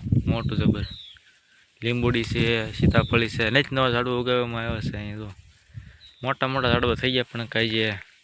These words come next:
ફાલ કાંઈ આવ્યો નથી ગયો જો. અને અહીંયા પણ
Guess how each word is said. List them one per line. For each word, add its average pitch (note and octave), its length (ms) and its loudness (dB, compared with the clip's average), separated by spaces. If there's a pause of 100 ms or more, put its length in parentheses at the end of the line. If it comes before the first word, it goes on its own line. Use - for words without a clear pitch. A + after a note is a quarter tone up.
(540)
ફાલ C3 260 2
કાંઈ A#2 220 4
આવ્યો B2+ 180 2
નથી B2+ 300 -4
ગયો G#2 180 -6
જો. A2 80 -8 (580)
અને A#2 120 -14
અહીંયા A2+ 280 -8
પણ B2 180 -2